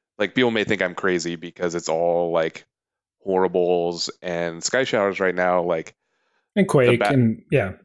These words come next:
Speaker 1: the battle cards we have, like, and mechanically the situations that show up in the game are more complex than they've ever been. And, uh, to me, that was exciting to go forward. Like, obviously,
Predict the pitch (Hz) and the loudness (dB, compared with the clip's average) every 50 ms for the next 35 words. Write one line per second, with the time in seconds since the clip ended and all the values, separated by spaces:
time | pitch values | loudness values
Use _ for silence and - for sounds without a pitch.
0 | _ - 120 107 101 123 131 135 135 127 - 127 113 104 92 95 98 95 90 98 | _ -10 -6 -2 0 0 2 2 0 0 0 0 0 0 0 0 0 0 2 2
1 | 98 92 90 90 87 87 87 - - _ _ _ _ _ _ _ _ _ - 90 | 2 2 2 0 0 -2 -6 -10 -16 _ _ _ _ _ _ _ _ _ -2 -2
2 | 87 82 - - - _ _ _ _ _ _ _ _ _ _ _ _ _ _ _ | -2 -2 -4 -12 -20 _ _ _ _ _ _ _ _ _ _ _ _ _ _ _
3 | _ _ _ _ _ _ _ _ _ _ _ _ _ _ _ _ _ _ _ _ | _ _ _ _ _ _ _ _ _ _ _ _ _ _ _ _ _ _ _ _
4 | _ _ _ _ _ _ 101 101 98 98 95 92 98 95 - 104 101 98 - - | _ _ _ _ _ _ -2 -2 -2 -2 -2 -4 -6 -8 -8 -6 -4 -4 -4 -2
5 | - - 120 117 113 113 - 113 110 107 95 98 - - 101 - 98 95 95 95 | -2 -2 0 0 0 0 0 2 2 2 2 0 0 -2 -4 -2 0 0 0 0
6 | - - 101 92 87 87 80 - - 101 95 92 - 90 90 90 85 90 90 90 | 0 -4 -8 -8 -6 -6 -6 -4 -2 -2 -2 -2 -4 -4 -6 -4 -4 -2 -2 0
7 | 90 87 85 90 90 87 87 - - 92 92 - 95 92 87 - - 90 85 87 | 0 -2 -2 -2 -2 -4 -4 -2 -2 -2 -2 0 0 -2 -2 -4 -6 -8 -6 -6
8 | 85 80 80 78 78 80 80 80 85 80 76 92 110 - _ _ _ _ _ _ | -4 -4 -6 -6 -8 -8 -8 -6 -6 -6 -8 -10 -14 -18 _ _ _ _ _ _
9 | _ _ _ _ _ _ _ - 95 90 87 85 85 85 85 82 85 80 78 78 | _ _ _ _ _ _ _ -2 0 0 0 -2 -4 -6 -4 0 0 2 2 0
10 | 80 101 107 - - _ _ - 95 101 101 95 92 85 87 85 85 87 - - | -2 -4 -6 -10 -20 _ _ -10 -4 -2 0 2 2 2 0 -2 -4 -6 -4 0
11 | 95 95 92 85 82 80 87 87 _ _ _ _ - 98 87 90 82 - - - | 0 0 0 -2 -4 -8 -12 -16 _ _ _ _ -10 -4 -2 -2 -2 -2 -4 -2
12 | 101 92 80 67 67 73 90 95 92 87 - 87 101 101 98 87 - 98 92 92 | -2 0 0 -2 -6 -4 -2 0 0 2 2 0 0 0 0 -2 -2 0 0 0
13 | 90 | -2